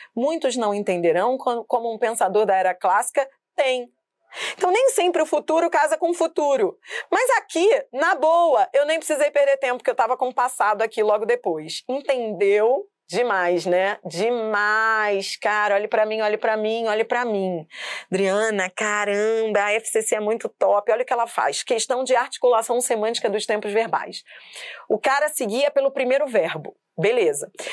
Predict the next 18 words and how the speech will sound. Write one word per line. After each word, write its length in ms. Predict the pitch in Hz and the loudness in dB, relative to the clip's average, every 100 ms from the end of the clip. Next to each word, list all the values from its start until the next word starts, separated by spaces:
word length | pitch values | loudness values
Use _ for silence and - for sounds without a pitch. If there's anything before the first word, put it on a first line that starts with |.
| - - | -6 0
Logo 260 | 285 339 | 2 2
depois 320 | 294 269 285 | 0 2 0
vem 160 | 285 294 | 0 0
um 60 | 269 | 2
outro 400 | 262 285 - 285 | 2 2 0 -2
no 120 | 285 | 0
futuro 560 | 302 294 294 302 294 | -2 -2 0 0 2
também. 520 | 247 190 170 143 - - _ _ _ _ | 2 0 2 0 -2 -16 _ _ _ _
Tá, 320 | 277 196 - _ | 0 0 -4 _
se 240 | - 392 | -2 -2
fossem 340 | 392 539 453 349 | 2 2 2 0
só 200 | 277 220 | 2 0
aqueles 380 | 220 202 185 | 0 -2 0
dois, 600 | 165 247 208 170 - - - | 2 4 4 -2 -12 -16 -6
a 100 | 233 | -4
frase 300 | 240 226 254 | 0 0 0
estaria 320 | 254 247 254 | 0 0 0
errada. 500 | 320 233 180 170 143 | -2 0 -2 -2 -6